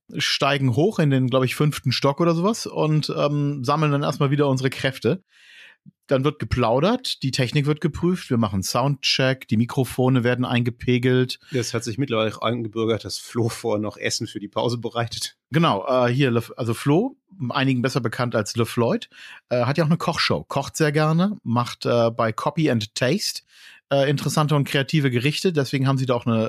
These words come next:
Speaker 1: ein Kochstudio. Da, äh, werden wir übrigens, ähm, also ich weiß nicht, wann das jetzt, äh, ausgestrahlt wird von dir. Entweder sind wir in, äh,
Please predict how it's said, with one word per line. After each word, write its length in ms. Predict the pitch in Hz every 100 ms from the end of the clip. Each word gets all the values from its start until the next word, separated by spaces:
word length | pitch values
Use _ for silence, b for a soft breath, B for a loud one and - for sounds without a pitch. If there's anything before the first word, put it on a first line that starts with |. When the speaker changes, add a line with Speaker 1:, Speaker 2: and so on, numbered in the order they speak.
| 113
Speaker 1:
ein 120 | 107
Kochstudio. 720 | - - - 107 101 123 - _ _ B B B B _
Da, 580 | - 117 117 120 120 117
äh, 80 | 110
werden 200 | 127 127
wir 100 | 120
übrigens, 680 | 117 117 113 117 117 - -
ähm, 420 | 120 110 110 110
also 120 | - 107
ich 80 |
weiß 120 | 147 143
nicht, 180 | 123
wann 120 | 127 139
das 180 | 135
jetzt, 340 | 143 127 - -
äh, 60 |
ausgestrahlt 840 | 139 - 160 - 147 143 131 113 107
wird 140 | 165
von 240 | - 247 254
dir. 180 | 294 269 B B
Entweder 580 | B 185 160 160 165 156
sind 280 | 123 127 160
wir 240 | 156 151
in, 340 | - 139 139 139
äh, 400 | - 139 139